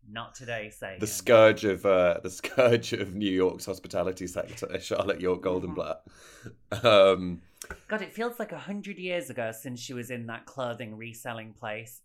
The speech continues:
Speaker 2: Yeah. <laughs> It was, like, four weeks ago, I think, wasn't it?
Speaker 1: Yeah.
Speaker 2: Um,
Speaker 1: A li-, a lifetime in Sex and the City
Speaker 2: <laughs>
Speaker 1: terms.
Speaker 2: I have some more listener messages.
Speaker 1: Yay!
Speaker 2: We're getting
Speaker 1: Listener
Speaker 2: lots.
Speaker 1: messages.
Speaker 2: Keep 'em, keep 'em coming.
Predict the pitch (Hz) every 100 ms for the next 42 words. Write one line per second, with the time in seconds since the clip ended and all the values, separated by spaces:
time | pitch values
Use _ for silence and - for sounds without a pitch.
0 | - 123 - - - - - 117 120 117
1 | 101 - 67 - 90 92 110 - - 85
2 | - - - 98 - - _ - 123 123
3 | - - 110 101 104 95 90 90 - -
4 | 202 165 127 - 196 175 156 147 - 135
5 | 120 117 123 120 143 139 139 - 117 -
6 | 113 113 117 - 110 117 113 - 117 117
7 | 113 110 107 104 104 98 - _ 92 98
8 | - 95 95 - 90 107 107 117 147 -
9 | - - - 196 294 359 359 359 349 339
10 | 339 339 339 330 330 320 320 311 113 107
11 | - 104 104 135 - - - 196 131 269
12 | 123 107 92 - 117 117 110 110 104 60
13 | 57 76